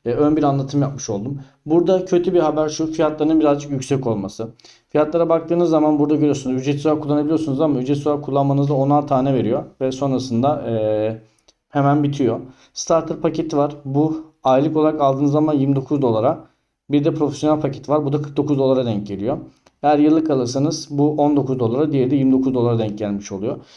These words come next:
Yani aslında yirmi dolar çok bir para değil ama ilk etapta satış yapmıyorsanız tabii ki bu sizi zorlayabilir. E, ama, e, mutlaka free de olsa ürünlerinizin arama kelimesini görmek açısından bir Allure denemenizi tavsiye ederim.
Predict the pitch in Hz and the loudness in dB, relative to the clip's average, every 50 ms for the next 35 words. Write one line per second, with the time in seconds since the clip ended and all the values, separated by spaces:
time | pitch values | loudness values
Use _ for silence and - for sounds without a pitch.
0 | - _ _ - 151 151 156 156 156 160 165 156 147 151 156 165 156 151 160 165 | -20 _ _ 0 0 2 2 0 0 0 0 2 2 2 2 2 2 2 0 0
1 | 160 - 156 156 160 151 - 165 151 160 156 160 165 175 - - - - - 147 | 0 -2 -6 -6 -6 -4 -4 0 0 0 2 2 0 0 0 -4 -10 -8 -4 -2
2 | 147 156 151 - 151 143 139 151 147 156 151 156 - - 156 151 - - 165 156 | -2 -2 -2 -2 -4 -2 -4 -4 -4 -4 -4 -6 -6 -6 -6 -6 -4 -4 -4 -4
3 | 156 143 139 131 120 135 143 151 143 - 139 135 131 - 143 139 139 139 - 131 | -4 -4 -6 -6 -4 -4 -6 -6 -4 -4 -6 -6 -6 -8 -8 -8 -8 -6 -6 -6
4 | 135 147 143 135 139 131 127 127 131 127 120 123 117 135 127 - - - _ _ | -4 -4 -2 -2 -2 -2 -2 -2 -2 -4 -4 -4 -4 -6 -6 -10 -14 -20 _ _
5 | _ _ _ _ _ - 110 - - 147 156 156 156 160 156 - - _ _ - | _ _ _ _ _ -8 -8 -6 -4 -4 -2 -2 -4 -4 -8 -14 -20 _ _ -4
6 | 127 123 127 127 139 156 160 156 160 156 156 165 160 156 - 151 147 160 160 156 | 0 0 0 2 2 0 0 0 -2 -2 0 0 -2 0 0 0 2 4 4 4
7 | 135 120 - 143 143 143 135 143 143 143 147 147 143 147 135 135 147 156 160 160 | 2 0 -2 -2 -2 0 2 4 4 4 4 2 0 0 0 0 0 0 -2 -2
8 | - 147 135 135 135 120 - 143 131 135 135 139 151 151 147 143 143 - - 143 | -2 -2 -2 -2 -4 -4 -4 -2 0 0 2 2 0 0 -2 -4 -6 -4 -2 -2
9 | 143 147 147 143 135 135 143 143 139 123 127 120 117 113 113 113 113 131 117 - | 0 0 0 0 0 2 2 2 2 2 2 2 2 2 2 2 0 -2 -6 -4
10 | - 127 117 123 - 135 117 104 104 - 139 135 | -2 -2 -2 -2 -2 -2 -2 -2 -2 -4 -6 -8